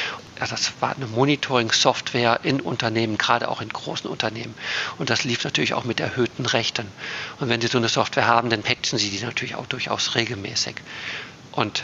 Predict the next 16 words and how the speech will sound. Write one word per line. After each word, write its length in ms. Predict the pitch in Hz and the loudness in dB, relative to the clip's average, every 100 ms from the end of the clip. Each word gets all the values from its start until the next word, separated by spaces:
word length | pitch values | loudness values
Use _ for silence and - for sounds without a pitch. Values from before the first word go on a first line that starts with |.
| - | -4
das 180 | 123 - | 0 4
war 100 | 117 | 4
so 100 | 113 | 4
ein, 120 | 107 | 2
für 160 | - 104 | 0 0
die 100 | 104 | 2
Angreifer 380 | 117 - 131 | 2 0 0
muss 140 | 123 110 | 0 0
man 60 | |
sagen, 200 | 127 113 | 0 2
das 180 | 110 - | 0 0
war 80 | 104 | 0
durchaus 380 | - 127 - - | -2 -4 -2 -2
ein 200 | 123 113 | -4 0
Jackpot. 540 | - 160 - - - - - - - | 2 0 -2 -6 -6 -8 -10 -10 -8
Sie 260 | - 117 | 2 2